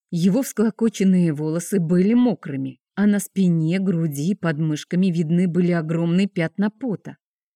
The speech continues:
Ему основательно пришлось попотеть. Он снял с себя амулет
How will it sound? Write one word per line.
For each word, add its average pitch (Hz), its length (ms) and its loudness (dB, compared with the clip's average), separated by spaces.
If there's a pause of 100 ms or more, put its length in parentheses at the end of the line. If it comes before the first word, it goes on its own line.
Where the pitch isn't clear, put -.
(180)
Ему 185 340 2
основательно 247 680 0
пришлось 175 520 -4
попотеть. 185 680 -6 (560)
Он 254 200 2
снял 208 340 0
с 180 40 -6
себя 175 340 0
амулет 160 560 -2